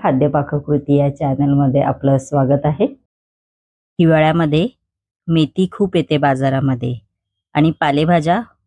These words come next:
मुलांना तर आवडत नाही, पण अशा पद्धतीने करून दिलात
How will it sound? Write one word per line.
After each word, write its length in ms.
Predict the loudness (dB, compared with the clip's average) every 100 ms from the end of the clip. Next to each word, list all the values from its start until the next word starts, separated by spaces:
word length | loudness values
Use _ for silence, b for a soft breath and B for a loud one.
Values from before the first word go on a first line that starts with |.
| -2
मुलांना 420 | 0 2 2 0
तर 140 | -2 -4 0
आवडत 360 | 2 2 0
नाही, 360 | 0 0 -2 -6 -10 _ _ _
पण 120 | -2 -2 -2
अशा 240 | -2 -2
पद्धतीने 720 | -2 0 0 0 0 2 2 -2 _ -4
करून 320 | 0 2 2
दिलात 300 | 2 2